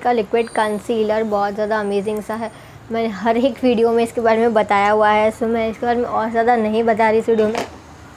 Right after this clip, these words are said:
And इसी को हाथ से ही blend कर लेंगे। So मैं बहुत ज़्यादा makeup brushes नहीं यूज़ कर रही। Again ये beginner friendly है, yet है ना, आप festive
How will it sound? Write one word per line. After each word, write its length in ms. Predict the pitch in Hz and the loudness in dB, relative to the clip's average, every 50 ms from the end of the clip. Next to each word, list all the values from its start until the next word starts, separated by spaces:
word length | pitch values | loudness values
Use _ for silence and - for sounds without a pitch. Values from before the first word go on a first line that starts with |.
| - - - - - - - - | -20 -20 -20 -20 -20 -20 -14 -6
And 100 | 285 262 | -2 0
इसी 260 | 262 254 254 - 277 254 | 0 0 0 0 -2 2
को 140 | 269 285 277 | 2 2 2
हाथ 320 | 269 269 247 233 226 - - | 2 2 2 0 0 -2 -2
से 100 | - 262 | 0 0
ही 140 | 247 240 269 | 2 2 2
blend 380 | 262 220 214 233 233 233 233 233 | 0 0 0 0 0 0 0 0
कर 140 | - 247 233 | 0 0 0
लेंगे। 260 | 233 233 226 233 240 | 0 0 -2 -4 -4
So 80 | 233 | -4
मैं 640 | 269 240 226 220 226 233 233 247 254 254 254 247 233 | -6 -6 -4 -4 -4 -4 -4 -4 -4 -4 -4 -4 -6
बहुत 200 | 233 214 214 220 | -6 -6 -6 -2
ज़्यादा 200 | 226 247 247 254 | 0 0 2 2
makeup 300 | 247 233 214 - 240 226 | 2 0 0 0 -2 0
brushes 400 | 214 233 220 214 - 262 247 233 | 2 0 0 2 0 -2 -2 -2
नहीं 300 | 220 214 214 220 233 247 | -2 -4 -2 -2 0 0
यूज़ 220 | 247 240 240 240 - | 2 2 0 0 0
कर 180 | - 233 226 | 0 0 2
रही। 120 | 214 247 269 - - - - - - - - - - | 0 -2 -4 -6 -12 -18 -20 -20 -20 -20 -16 -8 -4
Again 320 | - 233 240 254 262 269 277 | -2 0 2 2 2 2 2
ये 60 | 285 | 2
beginner 340 | 262 226 226 208 220 254 254 | 2 0 0 0 0 -2 -2
friendly 400 | 254 - 262 240 233 233 247 254 | 0 0 0 0 2 2 2 2
है, 160 | 277 254 254 | 4 4 2
yet 320 | 247 233 233 233 233 226 - | 4 4 2 2 0 0 0
है 100 | - 233 | 0 0
ना, 120 | 240 262 262 | 0 -2 -2
आप 220 | - - - - | -2 -4 -4 -2
festive 480 | - 233 220 - - - - 247 240 247 | -2 -4 -4 -6 -4 -2 0 0 0 -2